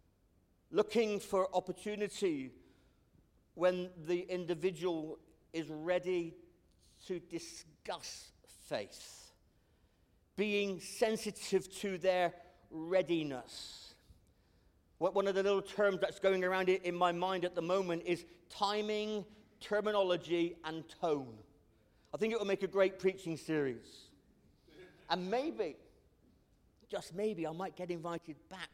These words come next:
to preach that, that little subject. But we need to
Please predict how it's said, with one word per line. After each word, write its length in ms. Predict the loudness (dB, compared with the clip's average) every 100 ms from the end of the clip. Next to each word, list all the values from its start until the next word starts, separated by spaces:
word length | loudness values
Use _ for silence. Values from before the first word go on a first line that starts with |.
| -14
to 60 |
preach 480 | -14 -6 -6 -6 -14
that, 160 | -14 -14 -16 -18 -16 -18 -18 -18 -18 -20 -20 -20 -20 -20 -20 -20 -20 _ _ _ -10
that 80 |
little 160 | -6 -6
subject. 480 | -6 -10 -10 -14 -16 -20 -20 -20 -20 _ -20 -20 -20 -20 _ _ _ _ _ _ -14
But 60 | -6
we 60 |
need 180 | -4 -4 0
to 340 | 0 2 -2